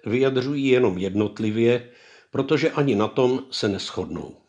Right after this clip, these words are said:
Úkolem biskupů je hlásat evangelium do celého světa.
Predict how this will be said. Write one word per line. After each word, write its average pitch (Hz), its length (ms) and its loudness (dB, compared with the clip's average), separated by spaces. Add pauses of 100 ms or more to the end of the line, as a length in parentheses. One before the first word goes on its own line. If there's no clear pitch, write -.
(1120)
Úkolem 127 460 6
biskupů 156 580 0
je 143 120 6
hlásat 143 520 2
evangelium 139 720 2
do 107 100 0
celého 127 480 2
světa. - 580 -6